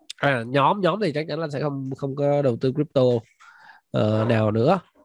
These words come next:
ha. Tại vì khó lắm mọi người, mọi người mà đầu tư cá nhân đã ra quyết định đã khó rồi, bây giờ còn ra chơi nhóm nữa thì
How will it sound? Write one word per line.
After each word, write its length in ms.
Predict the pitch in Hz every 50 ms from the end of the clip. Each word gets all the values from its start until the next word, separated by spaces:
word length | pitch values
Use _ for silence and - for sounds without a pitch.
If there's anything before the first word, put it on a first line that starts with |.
| _ _ _ _
ha. 240 | _ - 131 123 123 - _ _ _ _ _
Tại 80 | - 104
vì 120 | 110 110
khó 320 | - - 143 147 175 208
lắm 140 | 269 247 220
mọi 120 | 190 131 117
người, 200 | 117 117 107 -
mọi 180 | - 98 101
người 180 | 107 113 113 107
mà 100 | 107 110
đầu 180 | 117 113 113 113
tư 100 | - 147
cá 120 | - 151 160
nhân 280 | 175 170 156 147 143
đã 120 | 139 135 139
ra 120 | 156 147
quyết 140 | 135 170 160
định 160 | 156 - 107
đã 80 | 131 139
khó 280 | - 151 147 180 214
rồi, 120 | 208 151 113
bây 140 | 123 120
giờ 140 | 127 127 117 -
còn 140 | 120 113
ra 120 | 117 123 123 123
chơi 120 | - 135 131
nhóm 340 | 139 143 127 160 214 277 226
nữa 80 | 160 -
thì 200 | - - -